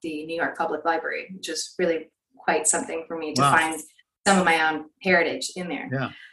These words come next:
Speaker 1: Um, and so my father then kind of kept the lineage going, and we would sing regional songs, Italian regional songs, and, and kind of, um, songs that not that many people knew, except for people from this specific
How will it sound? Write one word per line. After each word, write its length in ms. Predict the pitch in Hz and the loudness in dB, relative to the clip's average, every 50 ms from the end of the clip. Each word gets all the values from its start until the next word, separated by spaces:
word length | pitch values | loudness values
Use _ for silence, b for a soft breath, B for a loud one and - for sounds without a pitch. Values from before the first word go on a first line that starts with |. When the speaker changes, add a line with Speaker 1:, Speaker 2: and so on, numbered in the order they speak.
| B B 156 160 156 | B B -2 0 0
Speaker 1:
Um, 220 | 151 151 151 - - | 0 -2 -6 -4 -2
and 160 | 180 175 175 | 0 2 4
so 300 | - 208 196 190 190 190 | 6 6 6 6 6 6
my 160 | 185 190 185 | 4 2 2
father 640 | 185 - - 220 233 247 247 233 214 208 202 196 185 | 2 2 4 6 6 6 6 4 4 2 0 0 0
then 260 | 185 190 190 190 185 | -2 -4 -4 -4 -4
kind 160 | - 196 190 | -4 -4 -4
of 80 | 175 - - _ _ _ _ _ - | -4 -6 -10 _ _ _ _ _ -6
kept 240 | - 214 208 208 - | -4 -4 -4 -2 -4
the 100 | 196 190 | -4 -2
lineage 440 | 180 190 190 185 180 170 165 - - | -2 -2 -2 -2 -4 -4 -6 -6 -4
going, 380 | 202 196 185 185 - - - - _ _ _ _ _ _ _ _ - | -2 0 0 -2 -4 -6 -12 -18 _ _ _ _ _ _ _ _ -4
and 160 | 180 180 175 | -4 -4 -4
we 160 | 175 175 175 | -4 -4 -2
would 180 | 180 185 180 180 | 0 0 0 0
sing 460 | - - 196 185 180 180 180 180 170 | 0 0 0 0 -2 -2 -4 -6 -4
regional 380 | 175 180 180 180 185 180 180 170 | -2 0 0 0 0 -2 -2 -2
songs, 480 | - 175 165 165 165 165 165 165 165 | -2 -2 -2 -2 -2 -4 -4 -6 -8
Italian 640 | 170 165 175 165 165 170 165 165 165 165 165 165 165 _ _ _ _ _ _ - | -6 -4 -2 -2 -2 0 -2 -2 -2 -4 -6 -8 -12 _ _ _ _ _ _ -6
regional 340 | 180 170 170 175 175 170 - | -4 -4 -2 -4 -4 -2 -2
songs, 540 | - 160 151 151 151 160 175 180 175 - | -2 -2 -2 -4 -4 -4 -6 -6 -8 -8
and, 260 | 170 165 160 160 156 165 | -8 -10 -12 -12 -12 -12
and 280 | 160 156 156 147 147 | -10 -10 -10 -8 -8
kind 160 | - 165 156 | -6 -6 -6
of, 80 | 151 156 - - - B B B B B B B B B B B B B 165 | -6 -8 -10 -14 -16 B B B B B B B B B B B B B 4
um, 340 | 160 151 147 143 147 147 - | 6 6 6 6 4 4 4
songs 340 | - - 180 175 170 170 | 6 8 8 8 8 6
that 160 | - 170 151 170 | 4 0 2 4
not 200 | 175 175 175 - | 4 4 4 2
that 120 | 165 165 | -2 -4
many 200 | 165 170 160 - | -4 -6 -8 -8
people 280 | 170 160 - 170 165 170 | -8 -8 -6 -4 -4 -2
knew, 160 | 175 175 175 | 0 2 2
except 400 | 165 156 - - - 175 - - | 2 4 4 4 4 4 2 2
for 260 | - 180 170 170 - - | 0 0 0 0 0 -2
people 320 | 190 180 175 175 170 - - | -4 -4 -2 -4 -6 -4 -2
from 160 | - 175 180 | 0 0 0
this 180 | 180 170 165 - | 2 2 2 2
specific 520 | - - 202 - 175 165 - 170 165 - | 2 2 2 2 0 0 -4 -8 -10 -10